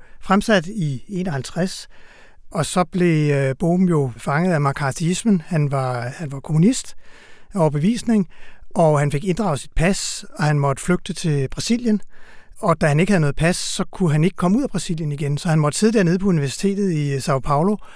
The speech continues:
og han kunne ikke, øh, han kunne ikke møde sine kolleger. Han kunne ikke forsvare sin teori selv. Han kunne skrive til dem, men de kunne bare lade være med at svare. Så på den måde kom den ikke rigtig i spil på samme måde, som for eksempel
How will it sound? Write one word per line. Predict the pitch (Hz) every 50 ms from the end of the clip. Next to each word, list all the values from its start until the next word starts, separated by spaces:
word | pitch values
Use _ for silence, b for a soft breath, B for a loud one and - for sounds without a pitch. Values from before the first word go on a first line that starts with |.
| B B B B B B B B B -
og | - 165
han | 165 160
kunne | 160 - 202 196
ikke, | 196 196 208 - 269 247 226 196 175 160 156
øh, | 165 170
han | 151 156
kunne | - 220
ikke | 208 202
møde | 180 185 185 202 247
sine | 226 - 220 180 160
kolleger. | 151 170 147 143 151 170 190
Han | 185 180
kunne | 170 -
ikke | 214 -
forsvare | - 214 - - 220 208 208 220
sin | 190 - 196 160
teori | - 180 160 156 190 196 196
selv. | - - - 170 - - - - -
Han | - 196 -
kunne | - 160
skrive | - - 220 247 277
til | 220 - 190 160
dem, | 165 196 B B B B B B B -
men | 185 143
de | 165
kunne | 160 180
bare | 156 156 180
lade | 190
være | 165 160
med | 160
at | 143
svare. | - - - 135 127 135 151 175 B B B B B B B B B -
Så | - - 185
på | - 175
den | 175 202 214
måde | 214 202 196 208
kom | 202 - 190 160
den | - 180 160
ikke | 170 190 -
rigtig | 214 208 - 214
i | 175
spil | - - - 196 202 240 220 -
på | -
samme | 165 - 156 165 185
måde, | 170 151 156 170
som | 175 - 180 147
for | - -
eksempel | 151 - - 165 151 - - 147 127